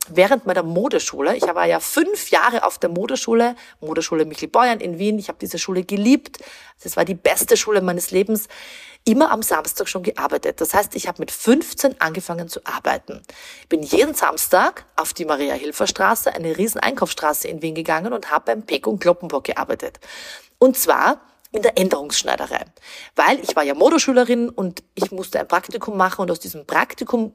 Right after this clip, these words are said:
gingen aber fünf Jahre voraus. Also ich war fünf Jahre jeden Samstag arbeiten. Andere Schüler waren aus, haben Party gemacht und was hat die Frau Reuter gemacht? Die hat einfach schon gearbeitet.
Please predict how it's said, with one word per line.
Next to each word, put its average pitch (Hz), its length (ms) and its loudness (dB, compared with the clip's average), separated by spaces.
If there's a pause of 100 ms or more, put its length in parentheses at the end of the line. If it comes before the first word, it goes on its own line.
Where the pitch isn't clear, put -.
(140)
gingen 220 380 -2
aber 180 260 2
fünf - 400 -4
Jahre 160 240 2
voraus. - 380 -6
Also - 100 -12
ich - 160 -14
war 185 220 4
fünf 302 400 -2
Jahre 202 220 2
jeden 202 360 -6
Samstag - 460 -4
arbeiten. 156 480 -2 (340)
Andere 190 460 4
Schüler 247 400 2 (480)
waren - 340 -12
aus, 151 520 2 (240)
haben 151 140 -4
Party 160 300 -2
gemacht 156 420 0
und 165 100 -6
was 165 140 -2
hat 175 140 -2
die 160 40 -14
Frau 143 180 -2
Reuter 190 280 2
gemacht? 190 300 0 (200)
Die 165 60 -4
hat - 100 -8
einfach 151 220 -2
schon 151 160 -8
gearbeitet. - 560 -4